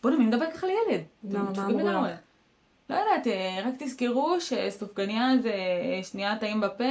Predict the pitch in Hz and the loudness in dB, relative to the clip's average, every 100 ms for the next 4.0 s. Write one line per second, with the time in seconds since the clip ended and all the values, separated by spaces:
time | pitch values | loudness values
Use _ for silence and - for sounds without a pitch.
0 | 302 269 233 233 233 220 208 - 254 247 | 2 2 4 2 2 -2 -2 0 0 0
1 | 262 233 240 202 202 196 170 170 170 175 | 0 2 2 2 0 0 -2 -6 -4 -6
2 | 175 170 214 220 214 254 220 226 226 208 | -4 -6 -6 -6 -2 2 8 8 8 4
3 | 220 247 - 202 190 220 415 403 214 | 2 -2 -4 -4 -2 -2 0 -2 -4